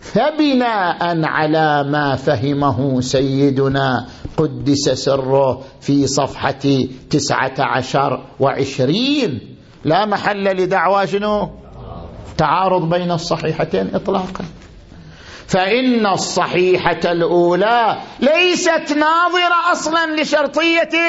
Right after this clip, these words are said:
الاستقبال حتى يقال بأنه لا معنى لبيانها بالنسبة للعالم، حيث أنه عالم، إذن فالقدر المتيقن منها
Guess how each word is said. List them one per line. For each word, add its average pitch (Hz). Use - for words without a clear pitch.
الاستقبال 247
حتى 254
يقال 240
بأنه 233
لا 262
معنى 247
لبيانها 247
بالنسبة 240
للعالم، 226
حيث 151
أنه 190
عالم، 202
إذن 277
فالقدر 254
المتيقن 247
منها 247